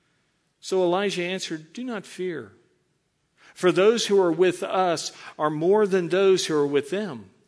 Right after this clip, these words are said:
Then Elisha prayed and said, 'O Lord, I pray, open his eyes that he may see.'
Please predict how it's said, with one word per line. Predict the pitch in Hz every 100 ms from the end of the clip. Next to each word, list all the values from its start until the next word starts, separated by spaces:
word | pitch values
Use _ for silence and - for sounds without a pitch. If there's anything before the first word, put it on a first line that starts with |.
| _ _ _ _ _ _ _ _ _ _
Then | 135 139
Elisha | 139 156 165 -
prayed | 143 - 170 180
and | 156 135
said, | - 156
'O |
Lord, | 147 143 180 139 - - -
I | 170
pray, | 165 196 190
open | - 214 240 220
his | 180 156
eyes | 151 156 139 117 -
that | 127
he | 131
may | 143 131
see.' | 117 - 139 120 104